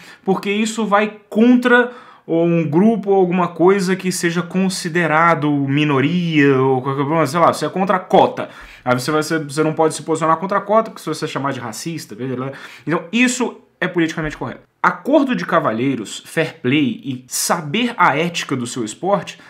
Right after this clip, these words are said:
não é ser politicamente correto, é você ter ética, <laughs> é você ter caráter, é você ter moral. O Tom Dumoulin deu uma excelente, é, é, demonstração de comportamento na décima quinta etapa.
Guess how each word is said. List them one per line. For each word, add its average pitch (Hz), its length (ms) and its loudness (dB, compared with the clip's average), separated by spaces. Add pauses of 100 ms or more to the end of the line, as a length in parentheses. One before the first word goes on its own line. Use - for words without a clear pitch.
(220)
não 254 240 2
é 277 60 2
ser 262 220 -2
politicamente 254 460 -4
correto, 220 300 0
é - 20 0
você 196 260 -2
ter 247 360 -2 (480)
ética, 196 440 -2 (360)
<laughs> - 360 -8
é 151 80 0
você 175 300 2
ter 202 460 2
caráter, 196 460 4
é - 20 -2
você 139 240 -4
ter 156 140 -2
moral. 180 460 2
O 247 100 -2
Tom 208 240 0
Dumoulin 185 500 0
deu 190 240 2
uma 208 260 0
excelente, 226 920 -2 (320)
é, 135 960 -2
é, - 40 -16
demonstração 214 1200 0 (540)
de 170 420 -2 (720)
comportamento 170 680 0
na 190 80 -2
décima 165 300 -4
quinta 202 200 -6
etapa. 160 440 -4